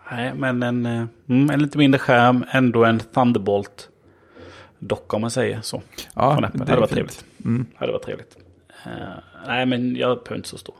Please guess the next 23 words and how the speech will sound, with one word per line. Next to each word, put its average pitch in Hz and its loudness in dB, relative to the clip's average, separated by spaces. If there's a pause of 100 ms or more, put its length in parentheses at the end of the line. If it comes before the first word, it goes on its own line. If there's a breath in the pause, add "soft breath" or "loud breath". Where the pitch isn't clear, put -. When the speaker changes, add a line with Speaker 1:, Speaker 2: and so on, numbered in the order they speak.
(120)
Speaker 1:
Nu 139 4
sitter 135 0
jag 135 10
ju 131 8
med 117 4
tjugosju 120 0
tums 104 -8
skärm 110 -4
och - -8
en, 104 -4
eh, 104 -8
vanlig 98 -4 (800 soft breath)
något - -10
annat 101 -6
på 101 -10
högkant 101 -4
för - -8
att - -14
jag 101 -4
sitter 90 -6
och - -8
jobbar 101 -6
här. 127 -8